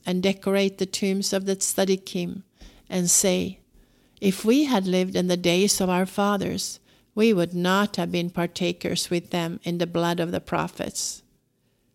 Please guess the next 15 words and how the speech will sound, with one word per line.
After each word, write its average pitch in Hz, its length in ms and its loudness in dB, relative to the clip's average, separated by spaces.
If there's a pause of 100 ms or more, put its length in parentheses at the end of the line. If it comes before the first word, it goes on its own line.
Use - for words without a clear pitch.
(880)
Therefore, 190 640 2
you 185 160 2
testify 208 800 0
to - 180 -4
yourselves 196 840 -2
that 175 260 -4
you 196 180 2
are 190 180 0
children 185 640 -2
of 175 240 -2
those 175 340 2
who 165 100 -4
killed 175 360 -2
the 170 100 -6
prophets. - 800 -6